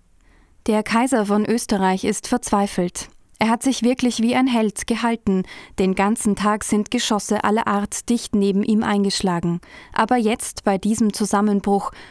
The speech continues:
kommen ihm die Tränen. Vom Schmerz hingerissen, wirft er sich den Fliehenden entgegen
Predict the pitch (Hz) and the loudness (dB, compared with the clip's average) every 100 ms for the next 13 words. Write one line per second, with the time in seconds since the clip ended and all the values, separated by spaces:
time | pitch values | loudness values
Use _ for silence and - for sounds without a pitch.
0 | - 226 220 220 226 220 233 - 208 180 | -4 0 2 2 2 2 0 -2 0 0
1 | 170 170 - _ _ - - - - 226 | 0 -4 -8 _ _ -20 -20 -20 -2 0
2 | 226 - 214 254 277 - 254 233 202 196 | 0 2 2 2 0 0 2 2 2 0
3 | - 196 196 214 226 208 190 208 - 208 | 0 0 2 0 0 -2 0 -2 0 -2
4 | - 226 226 202 190 208 220 220 - 233 | 0 0 2 2 2 0 0 0 0 0
5 | 208 202 | 2 0